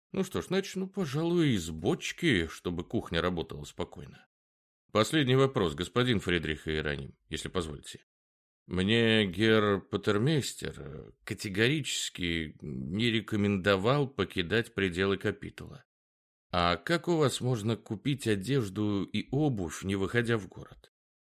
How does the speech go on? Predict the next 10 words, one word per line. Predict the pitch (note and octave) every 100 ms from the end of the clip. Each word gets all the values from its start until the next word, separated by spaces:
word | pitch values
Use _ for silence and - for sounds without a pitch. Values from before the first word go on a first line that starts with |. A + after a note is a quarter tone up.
| -
Ну | F#3+
и | B2+ F2+
прочие | D2 F2+ A#2 A#2
предметы | G2 G2+ F#2 F#2+ F2
гигиены». | E2+ F#2+ F2 E2+ E2+ E2 E2 - _ _ _ _ _ -
Он | F#3+
потёр | - G#2+ - C#3+ B2+
изрядно | G2 F2 F2+ F#2 F2 F2
отросшую | E2 F2 F2 - G2 F2+
щетину | - A#2 A#2+ - D#2+ - C#2+